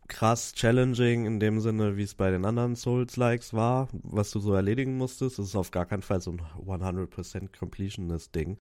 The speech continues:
Ähm, was ich aber auch ganz geil find, weil ich bin jetzt gerade bei meinem z-,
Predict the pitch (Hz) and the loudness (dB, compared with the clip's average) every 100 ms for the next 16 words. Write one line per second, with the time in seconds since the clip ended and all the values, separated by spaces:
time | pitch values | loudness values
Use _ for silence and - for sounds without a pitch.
0 | _ - 92 90 90 92 - - 113 123 | _ 0 2 2 2 -2 -4 0 0 2
1 | 135 127 117 120 - 113 - 135 123 - | 0 2 4 2 0 -4 0 0 0 -6
2 | - 101 107 - 131 135 127 - 107 110 | 0 2 2 0 0 0 -2 -2 2 4
3 | 123 120 - - - 92 95 95 95 92 | 2 0 -6 -18 -2 0 2 2 0 -2
4 | - 101 | -6 -16